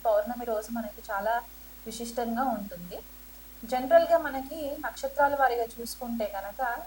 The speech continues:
గురు పౌర్ణమి most of the time మనకి వచ్చేది పూర్వాషాఢ నక్షత్రము లేదా ఉత్తరాషాఢ నక్షత్రం ఉన్న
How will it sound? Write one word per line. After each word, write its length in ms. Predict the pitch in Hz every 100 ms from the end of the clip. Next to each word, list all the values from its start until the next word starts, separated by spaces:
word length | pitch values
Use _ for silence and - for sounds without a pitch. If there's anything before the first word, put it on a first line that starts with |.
| - 202 226
గురు 140 | 262
పౌర్ణమి 580 | 302 294 262 240 226 294 277 233 - 202
most 240 | 233 285
of 160 | - 285
the 120 | -
time 320 | - 220 226 233
మనకి 300 | 220 202 208
వచ్చేది 460 | 180 - 226 233
పూర్వాషాఢ 640 | 302 269 285 311 302 269 247
నక్షత్రము 760 | 233 233 - 208 - 214 240 - - - - 240
లేదా 220 | 233 302
ఉత్తరాషాఢ 580 | 254 - 269 277 247 226
నక్షత్రం 720 | 220 208 220 - 214 233 233 -
ఉన్న 380 | 220 233 233